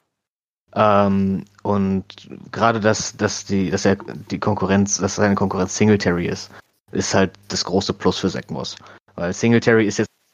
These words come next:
keine unheilbar, äh, unheilbar, uneinholbare <laughs> Konkurrenz für ihn. <laughs> Äh, also, da kann man, da kann er wirklich schon, äh,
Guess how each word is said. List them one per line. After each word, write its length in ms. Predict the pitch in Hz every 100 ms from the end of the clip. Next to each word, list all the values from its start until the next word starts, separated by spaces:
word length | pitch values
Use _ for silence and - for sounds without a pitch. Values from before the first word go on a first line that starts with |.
| _ - -
keine 320 | - 113 117 110
unheilbar, 720 | 127 110 107 101 101 101 - _ _ _
äh, 360 | 110 101 101 98
unheilbar, 480 | - 104 104 104 98
uneinholbare 840 | 117 110 104 123 123 - 139 - 117
<laughs> 80 |
Konkurrenz 520 | - 123 104 107 110 -
für 100 | 107
ihn. 220 | 110 131 160 - 202 - - -
<laughs> 120 | 175 - 147 - - - _ -
Äh, 60 |
also, 480 | 123 123 127 123 120 - _ - _ -
da 140 | 127
kann 140 | - 143
man, 220 | 139 131
da 80 | 127
kann 140 | 135
er 80 | 131
wirklich 260 | 139 131
schon, 380 | - 127 123 120
äh, 760 | 117 113 110 107 107 101 98